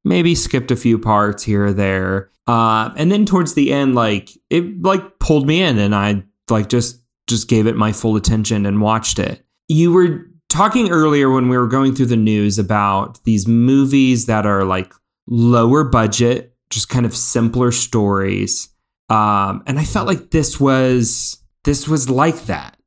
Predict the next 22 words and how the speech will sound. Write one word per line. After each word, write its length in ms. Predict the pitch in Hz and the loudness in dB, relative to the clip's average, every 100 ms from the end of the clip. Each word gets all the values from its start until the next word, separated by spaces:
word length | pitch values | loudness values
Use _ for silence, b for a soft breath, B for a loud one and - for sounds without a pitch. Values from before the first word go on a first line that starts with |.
| - | -6
Like, 280 | 123 107 - - - _ | -4 -4 -6 -6 -10 _
okay, 200 | 123 139 | -2 0
this 260 | 120 123 - | 0 0 0
was 160 | 120 | 0
made 280 | 113 113 120 | 2 2 2
on 160 | 139 147 | 2 0
a 40 | |
budget 540 | 120 - 113 110 120 117 | -2 -2 -2 0 0 -2
of 140 | 110 | -6
fifteen 720 | - - 110 - - 143 139 | -4 -2 -2 -2 -2 0 2
million. 640 | 120 101 98 95 107 131 - _ | 2 0 0 0 -2 -4 -10 _
It 240 | - 135 135 | -4 -2 0
made 880 | 123 127 135 135 143 143 147 147 - | 2 4 4 2 2 2 2 -2 -6
nineteen 880 | - 123 123 135 - - 139 123 117 | -2 0 2 0 -2 -4 0 2 2
and 140 | 117 110 | 2 0
a 60 | |
half 420 | 101 - 95 95 - | -2 -4 -4 -2 0
million 380 | 104 101 101 | 0 2 2
at 100 | 98 | 0
the 80 | - | -2
box 400 | 117 92 90 - | -2 -2 -2 -4
office. 560 | 87 90 113 110 120 | -4 -4 -4 -4 -6